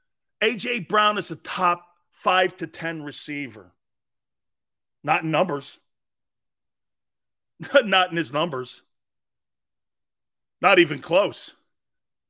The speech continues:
Shit, right off the top of your head, Cooper Kupp, Davante Adams. Right? Just those two there. He's not better than DeAndre Hopkins.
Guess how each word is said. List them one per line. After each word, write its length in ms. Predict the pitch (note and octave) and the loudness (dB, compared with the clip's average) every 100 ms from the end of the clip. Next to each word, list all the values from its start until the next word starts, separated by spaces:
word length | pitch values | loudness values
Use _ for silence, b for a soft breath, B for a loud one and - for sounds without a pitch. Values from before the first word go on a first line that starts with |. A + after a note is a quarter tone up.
| _ _ _ _ _ _ _ _ | _ _ _ _ _ _ _ _
Shit, 240 | - B3 F#3 | -4 -2 2
right 160 | G3 | 2
off 100 | G#3 | 2
the 100 | G3+ | -2
top 300 | F3 G3 F#3+ | -2 0 0
of 80 | F#3 | 0
your 120 | F#3 | 0
head, 340 | D#3+ G3+ C#3 - | 4 2 2 -4
Cooper 300 | D#3 - D3+ | -6 -4 -8
Kupp, 420 | - D#3 F#3 - | -4 -2 -2 -4
Davante 560 | C3 C3+ D3 C#3+ D3+ C#3 | -10 -8 -8 -6 -4 -2
Adams. 560 | C#3 D3+ F#3 F3 - _ _ _ _ _ _ _ _ _ _ _ _ _ _ _ _ _ _ _ _ _ _ _ _ _ _ - | -2 -4 -6 -14 -20 _ _ _ _ _ _ _ _ _ _ _ _ _ _ _ _ _ _ _ _ _ _ _ _ _ _ -6
Right? 260 | D3 A3 - _ _ _ | -2 -2 -6 _ _ _
Just 220 | D#3 E3+ | -12 -4
those 180 | G3 F#3 | -4 -4
two 180 | G3+ F3+ | -4 0
there. 320 | F3 A3 A3 _ _ _ _ _ | 0 0 -4 _ _ _ _ _
He's 180 | - C3+ | -16 -4
not 160 | F#3+ F#3+ | -2 2
better 220 | F#3+ F3 | 0 2
than 160 | E3+ | -4
DeAndre 340 | D#3 D#3+ D#3+ D#3 | -2 -2 -2 -4
Hopkins. 580 | E3 F3 E3 F3+ - | -2 -4 -8 -10 -14